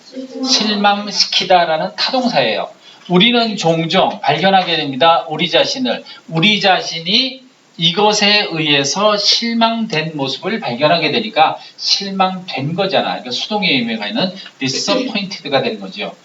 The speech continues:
Speaker 2: Disappointed by the moral character of leaders가 목적보인 오형식 문맥이에요. 우리 종종 우리는 지도자들의 moral character 하면 어떻게 해석해야 될까?
Speaker 1: 도덕적.
Speaker 2: 도덕적인 특성이니까 도덕성이에요. 도덕성에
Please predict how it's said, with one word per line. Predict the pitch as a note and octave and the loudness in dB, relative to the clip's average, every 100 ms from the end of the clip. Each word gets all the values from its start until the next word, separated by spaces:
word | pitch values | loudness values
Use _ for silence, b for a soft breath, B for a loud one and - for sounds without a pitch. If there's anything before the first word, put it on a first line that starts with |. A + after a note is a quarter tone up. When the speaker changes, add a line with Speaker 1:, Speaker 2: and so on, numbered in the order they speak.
| - | -14
Speaker 2:
Disappointed | G#2 A2+ - - F3+ - F#3 D3+ - D3 C3+ | -12 -10 -8 -2 -2 -2 -4 -4 -8 -8 -4
by | A#2 B2 | 0 2
the | A#2+ | 0
moral | A#2 C#3+ D#3 D#3 | -2 -2 -4 -4
character | E3 - C#3+ | -6 -4 -6
of | C3+ | -4
leaders가 | B2+ B2 A#2 - | -4 -2 -2 -2
목적보인 | C#3 C#3 C#3+ C#3 B2+ D3+ B B - | -4 -4 -6 -6 -4 -4 B B -8
오형식 | C3+ E3+ G#3+ G3 C#3+ | 0 2 2 0 -2
문맥이에요. | A2+ G2+ G2 - B B | -2 -4 -8 -12 B B
우리 | - D#3 | -6 -4
종종 | E3 D#3 E3 - B B | -2 0 2 0 B B
우리는 | - D3+ E3 | -4 -2 0
지도자들의 | - E3+ F#3+ F#3 F3 - F#3 F#3+ C3 | 0 0 0 2 2 2 2 2 0
moral | B2+ F3+ F#3+ G3 F#3+ | 0 2 2 0 -2
character | - G3 G3 F3+ E3 | -2 -2 -2 2 2
하면 | D#3+ C#3+ | 4 0
어떻게 | - | 0
해석해야 | D#3+ - B2 | -4 -2 -2
될까? | A#2 F3 A3+ - _ _ | 0 2 0 -4 _ _
Speaker 1:
도덕적. | B3 B3+ B3 - - - | -14 -14 -14 -16 -14 -6
Speaker 2:
도덕적인 | B2+ C#3 D#3+ - E3 D#3+ F#3 - | -2 0 0 -2 -4 -4 -4 -6
특성이니까 | - - A3+ E3 C3+ D#3 | -8 -2 0 0 0 -2
도덕성이에요. | - - F#3 F3+ F3+ A#2+ F#2 F2+ | -2 -4 -2 -2 -2 -2 -4 -8
도덕성에 | - C#3+ F#3 F#3 G3 D3+ F3 - | -4 -2 0 0 -2 0 2 0